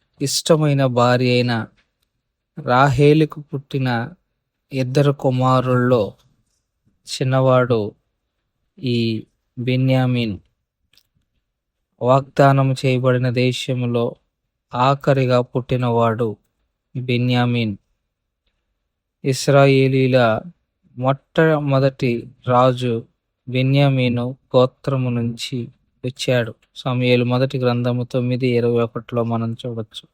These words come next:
అలాగే వాగ్దానం చేయబడిన దేశము రెండుగా విభజించబడినప్పుడు, ఉమ్, పన్నెండు గోత్రాలకు స్థలాలను యెహోషువ ఏర్పాటు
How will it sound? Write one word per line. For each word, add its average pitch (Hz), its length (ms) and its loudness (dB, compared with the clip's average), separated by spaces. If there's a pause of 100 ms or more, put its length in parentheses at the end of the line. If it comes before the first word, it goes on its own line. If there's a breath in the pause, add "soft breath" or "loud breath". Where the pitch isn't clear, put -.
(880 soft breath)
అలాగే 131 540 0 (440)
వాగ్దానం 147 640 4 (120)
చేయబడిన 131 640 0 (220)
దేశము 120 800 -4 (140)
రెండుగా 123 680 0 (440)
విభజించబడినప్పుడు, 127 1400 -4 (960)
ఉమ్, 120 380 -8 (160)
పన్నెండు 135 420 2
గోత్రాలకు 127 1400 0 (120)
స్థలాలను 131 920 0 (440)
యెహోషువ 131 760 0 (220)
ఏర్పాటు 131 500 -2